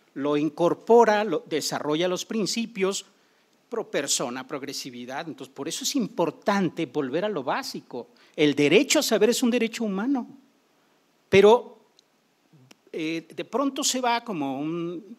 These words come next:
caballo de carreras, eh, solo viendo hacia adelante y, y pierdes de vista lo que está de manera latura-, lateral caminando. Entonces,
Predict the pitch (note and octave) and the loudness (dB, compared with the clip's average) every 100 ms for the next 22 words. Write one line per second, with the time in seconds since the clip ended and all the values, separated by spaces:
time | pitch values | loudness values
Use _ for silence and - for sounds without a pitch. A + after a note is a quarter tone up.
0 | - F3+ D#3+ F3 F3+ G#3 G#3+ A3+ F3 F3+ | -12 -8 -6 -6 -6 -6 -6 -6 -6 -8
1 | - - _ _ _ _ _ _ A3 G#3 | -12 -20 _ _ _ _ _ _ -20 -20
2 | - C#3+ C#3 _ E3 F#3+ G#3 A#3 B3+ - | -20 -20 _ _ _ -8 -2 0 2 0
3 | G3 G#3 G#3+ D#3+ - F#3+ - D#3+ D3+ - | -4 -2 -2 -4 -6 -10 -8 -8 -8 -10
4 | E3 C#3 C3+ E3 A3 G#3 A#3+ _ _ G#3+ | -12 -12 -12 -14 -14 -20 -20 _ _ 0
5 | A#3 - - _ - D3+ D#3+ E3+ D#3+ - | 0 -6 -20 _ -6 -4 -4 -6 -10 -10
6 | D4 D#4 A#3 F#3+ F#3+ G3+ F3 - D3+ E3 | -6 -4 -2 0 0 -2 -4 -4 -6 -6
7 | C4 - F3 E3 D#3 D#3+ D#3+ F3+ F3+ - | -10 -10 -6 -4 -2 -2 -4 -4 -6 -4
8 | D#3 D3 C3 B2+ A#2 - _ _ _ _ | -4 -2 -4 -6 -10 -14 _ _ _ _
9 | _ - D#3+ G3+ - - | _ -18 -10 -8 -6 -10